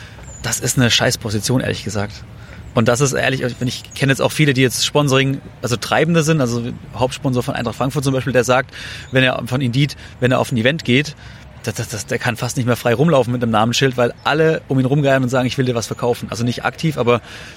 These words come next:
natürlich wollen sie schon im Endeffekt was verkaufen. Und er sagt halt, „Ey, mit dir kann ich reden, weil du, du hast nichts, das du mir verkaufen kannst.“ Zumindest nicht a-, aktiv.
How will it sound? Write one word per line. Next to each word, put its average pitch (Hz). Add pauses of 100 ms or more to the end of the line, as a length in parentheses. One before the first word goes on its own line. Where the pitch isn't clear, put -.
natürlich 131
wollen 131
sie 127
schon 143
im 127
Endeffekt 123
was 110
verkaufen. 120 (520)
Und 123
er 113
sagt 131
halt, 147
„Ey, 131
mit 127
dir 151
kann 139
ich 131
reden, 151
weil 127
du, 135 (140)
du 123
hast 143
nichts, 123
das 113
du 123
mir 110
verkaufen 127
kannst.“ 101
Zumindest 117
nicht 107 (460)
a-, -
aktiv. -